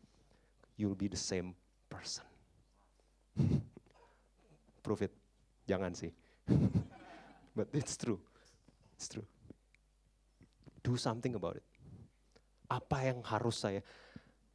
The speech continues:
sambil saya jalan, Tuhan membuka, sambil saya, eh, mempersiapkan my, my marriage, sambil saya mempersiapkan hal-hal yang as a next step buat hidup saya,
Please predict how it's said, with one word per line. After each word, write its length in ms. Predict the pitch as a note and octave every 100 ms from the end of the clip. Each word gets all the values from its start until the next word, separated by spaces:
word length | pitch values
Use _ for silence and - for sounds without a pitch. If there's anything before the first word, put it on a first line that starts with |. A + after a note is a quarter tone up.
| _ -
sambil 560 | C#3 B2+ B2+ E3+ G3
saya 320 | F#3+ A#2+ A#2+
jalan, 560 | A#2 G2+ G2 G#2 G#2+ G#2+ G2+ F2
Tuhan 320 | - C3+ C#3 E3
membuka, 480 | C#3 A2 G#2 -
sambil 400 | - B2+ C3+ D3+
saya, 560 | E3 B2+ A2 G#2+ G#2+ G#2+
eh, 240 | - - - _
mempersiapkan 1300 | A2+ G#2+ G#2 G#2 - A2 G2 - - A2 G2+ G#2 G#2+ G#2+ - - _ _ _ _ _ _ _ _ _ _ _ _ _ _ _
my, 260 | A2 G2+ F#2+ - _
my 260 | G2 F#2 F2+
marriage, 560 | F2 F2 G2+ E3 - - - -
sambil 300 | - G#2+ A2+
saya 180 | B2 D#3
mempersiapkan 800 | D3+ A2+ A2+ - G#2 G2 - G2+
hal-hal 640 | G2 F#2+ F#2 F2+ - G2 F#2
yang 220 | F#2 F#2 F#2+
as 180 | A2 - G#2+
a 60 | G#2
next 340 | G2+ - -
step 140 | G#2 -
buat 180 | G2 F#2+ G2+
hidup 240 | G2 -
saya, 340 | F2+ E2+ A#2+